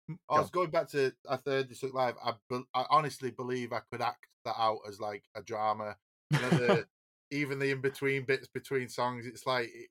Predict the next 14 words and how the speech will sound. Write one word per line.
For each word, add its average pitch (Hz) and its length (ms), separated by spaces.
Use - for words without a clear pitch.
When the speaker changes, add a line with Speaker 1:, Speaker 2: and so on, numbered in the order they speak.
Speaker 2:
it - 20
Speaker 1:
Yeah. 107 120
Speaker 2:
became 135 420
a 131 40
bit 135 180
of 117 120
a 113 360
thing 151 300
we'd 147 240
do. 151 280
We'd, 131 220
like, 123 340
you 131 80
know, 120 260